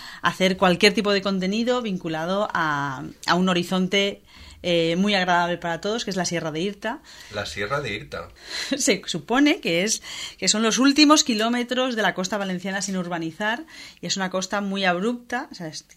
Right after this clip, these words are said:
Speaker 1: tiene, eh, zonas de
Speaker 2: Estamos dentro de la provincia de
Speaker 1: dentro
Speaker 2: Castellón.
Speaker 1: del norte de la provincia de Castellón, parque natural, y entonces tiene playas y tiene también zonas de montaña, es una sierra preciosa. Y entonces todos,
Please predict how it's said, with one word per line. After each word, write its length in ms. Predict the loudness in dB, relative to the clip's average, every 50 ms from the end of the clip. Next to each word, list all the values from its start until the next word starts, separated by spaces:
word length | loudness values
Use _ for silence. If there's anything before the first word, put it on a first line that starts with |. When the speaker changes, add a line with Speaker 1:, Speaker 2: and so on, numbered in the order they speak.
| _
Speaker 1:
tiene, 440 | -16 -12 -12 -10 -8 -6 -6 -6 -6
eh, 440 | -6 -6 -6 -8 -8 -10 -10 -12 -14 -16 -18 -20 -20 -20 -20
zonas 460 | -8 -4 -2 -2 0 -2 -2 -4 -4
de 520 | -6 -6 -6 -6 -8 -8 -8 -8 -8 -10 -8
Speaker 2:
Estamos 300 | -6 -4 -4 -4 -4 -4
dentro 220 | -6 -6 -4 -4
de 60 | -4
la 100 | -2 -4
provincia 380 | -4 -8 -10 -10 -10 -8 -8 -8
de 60 | -6
Speaker 1:
dentro 200 | -4 -4 -4 -2 -2
Speaker 2:
Castellón. 260 | -2 -2 0 0 2
Speaker 1:
del 40 | 2
norte 280 | 2 2 0 0 -2 -2
de 60 | -2
la 100 | -2 -2
provincia 280 | -2 -4 -6 -6 -6
de 80 | -8 -8
Castellón, 600 | -8 -10 -8 -8 -6 -4 -4 -4 -4 -4 -4 -4
parque 280 | -4 -4 -4 -2 -2 -2
natural, 540 | -2 -2 -2 -2 -2 -2 0 0 0 0 0
y 60 | -2
entonces 240 | -4 -4 -6 -6 -6
tiene 260 | -6 -6 -6 -6 -8
playas 600 | -6 -2 -2 0 0 0 -2 -4 -6 -6 -10 -14 -16 -18 -20 -18 -18 -20 -12 -8
y 120 | -8 -6
tiene 220 | -6 -4 -4 -4 -4
también 340 | -4 -4 -4 -4 -4 -4 -6
zonas 280 | -6 -8 -8 -8 -6
de 80 | -6 -4
montaña, 460 | -4 -4 -6 -6 -6 -6 -6 -8 -10
es 100 | -12 -12
una 180 | -12 -12 -14 -14
sierra 340 | -18 -16 -14 -12 -12 -12 -10
preciosa. 380 | -10 -10 -6 -4 -4 -2 -2 -2
Y 20 |
entonces 300 | -2 -2 -2 -2 -2 0
todos, 360 | 2 2 2 2 2 0 -2